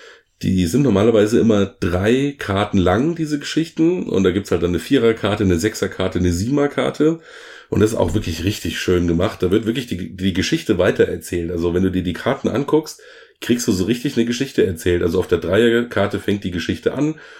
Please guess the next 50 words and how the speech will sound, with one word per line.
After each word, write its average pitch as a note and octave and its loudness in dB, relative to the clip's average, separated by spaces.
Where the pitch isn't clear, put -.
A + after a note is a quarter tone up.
Fünferkarte G2+ 2
hast F2 -6
du F2+ -2
dann F2+ 2
so F2 0
ein F#2 2
Mittelbild A#2+ 4
und F#2 0
auf F2 0
der E2+ 0
letzten F#2+ -2
Karte F2+ -2
siehst F#2 -6
du E2+ -2
dann E2 2
noch F2 -2
irgendwas E2 0
anderes. E2 -2
Also F2 0
nochmal F2+ 0
grafisch E2+ -2
mega F#2 2
cool E2+ 0
gemacht. E2+ -4
Und G#2 2
die D#3+ 0
kannst D#3+ 0
du - -2
dann A2+ 2
eben D#3+ 4
einfach G#2 0
einsammeln, C3+ 0
diese, G#2+ 2
äh, G2 2
Plättchen G#2+ 0
mit G2+ -2
den G2 0
Symbolen F#2 2
drauf F2+ 2
und F2 -2
gegen F#2 2
diese E2 -2
Geschichtskarten E2 -4
eintauschen, F#2 0
was E2+ 0
dann F2+ -2
am E2 -4
Schluss - -6
Punkte F2+ -2
sind. E2+ -14